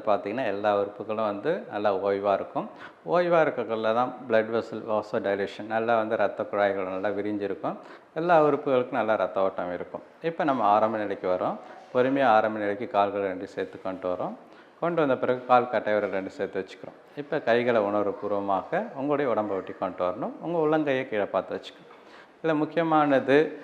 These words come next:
எப்படி நம்ம வந்து, அஹ், உத்-, உத்தித்த பாதாசனம் பண்ணமோ, அதேமாரி இந்த அர்த்த ஹலாசனால மிக முக்கியமானது எப்படி வந்து நம்முடைய வயிற்றுப்பதி தசைகளை யூஸ் பண்றோம். இதுல முக்கியமான சென்டர் என்னன்னா,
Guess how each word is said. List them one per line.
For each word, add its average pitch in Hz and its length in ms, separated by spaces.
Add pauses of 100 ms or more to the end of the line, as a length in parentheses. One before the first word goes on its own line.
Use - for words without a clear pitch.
(200)
எப்படி 135 280
நம்ம 131 240
வந்து, 117 320 (440)
அஹ், 101 420
உத்-, 104 320 (100)
உத்தித்த 139 380
பாதாசனம் 107 600
பண்ணமோ, 95 380
அதேமாரி 110 380
இந்த 120 240
அர்த்த 120 320
ஹலாசனால 110 600
மிக 98 240
முக்கியமானது 101 840 (360)
எப்படி 151 320
வந்து 139 260
நம்முடைய 123 440 (160)
வயிற்றுப்பதி 113 540
தசைகளை 101 500
யூஸ் 101 220
பண்றோம். 92 380 (400)
இதுல 131 220
முக்கியமான 139 480
சென்டர் 107 380
என்னன்னா, 117 200